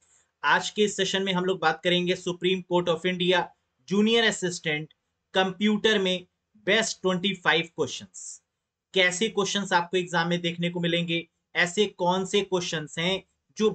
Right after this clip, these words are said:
बार-बार exam में repeat होते हैं। Best ट्वेंटी फ़ाइव questions देखेंगे और ट्वेंटी फ़ाइव में से ट्वेंटी फ़ाइव score हो, ये अपने आप से promise करेंगे। तो चलिए, without further ado, शुरू करते हैं आज के इस session को।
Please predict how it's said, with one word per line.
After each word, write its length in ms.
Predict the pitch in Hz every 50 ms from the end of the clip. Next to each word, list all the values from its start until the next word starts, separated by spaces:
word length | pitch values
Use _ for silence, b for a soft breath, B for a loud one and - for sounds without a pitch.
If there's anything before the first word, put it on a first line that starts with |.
| 123 -
बार-बार 420 | 156 165 175 185 185 202 220 220
exam 300 | 220 175 170 190 185 185
में 100 | 185 190
repeat 360 | 175 175 175 175 170 170 - 117
होते 180 | 107 - 117
हैं। 80 | 107 - _ _ _ _ _ _ _ _ _ _ _ _ _ _ _ _ _
Best 260 | 190 208 214 208 - -
ट्वेंटी 300 | 190 185 180 175 202 190
फ़ाइव 300 | - 175 160 180 175 - -
questions 360 | 185 175 175 - 180 180 160
देखेंगे 500 | - 170 170 170 180 180 180 175 185 185 180 - _ _ _ _ _ 180
और 140 | 185 180 175
ट्वेंटी 440 | - - 190 196 196 190 185 233 220
फ़ाइव 320 | 214 - 190 185 190 202 190
में 100 | 190 190
से 140 | - - 196
ट्वेंटी 380 | 190 - 175 165 160 - 190 185
फ़ाइव 280 | 185 165 165 175 170 170
score 340 | 175 - - 151 151 151
हो, 380 | 143 139 170 190 196 190 190 - _ _ _ _ _ 127
ये 160 | 131 185 233 233
अपने 300 | 214 - - 190 196 190
आप 160 | 180 165 160 -
से 160 | - - 190
promise 460 | 190 - 175 160 151 151 156 147 -
करेंगे। 300 | - - 110 104 104 104 - _ _ _ _ _ _ _ _ _ -
तो 60 | 180
चलिए, 340 | 175 180 190 185 185 202 208
without 440 | 196 165 156 160 156 175 190 190 -
further 300 | - 175 165 165 185 185
ado, 200 | 180 170 180 196 190 - - _ _ _ _ -
शुरू 340 | - - 196 208 226 247 226
करते 320 | 202 202 180 175 175 185
हैं 180 | 170 175 185 180
आज 220 | 160 156 151 -
के 180 | - - 165 170
इस 160 | 175 175 -
session 260 | - 135 117 - 113 104
को। 240 | 104 - _ _